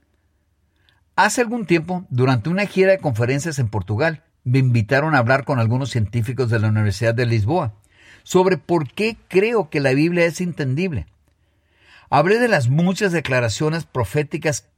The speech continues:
que ya se habían cumplido y pronto vine,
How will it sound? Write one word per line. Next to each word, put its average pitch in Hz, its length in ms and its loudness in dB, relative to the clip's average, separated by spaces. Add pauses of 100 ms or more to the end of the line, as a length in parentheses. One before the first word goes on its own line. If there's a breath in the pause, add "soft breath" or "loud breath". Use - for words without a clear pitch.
que 110 220 0
ya 185 180 2
se 190 180 -4
habían 151 300 -2
cumplido 131 540 -4 (360 loud breath)
y 151 140 4
pronto 175 540 0
vine, 180 340 0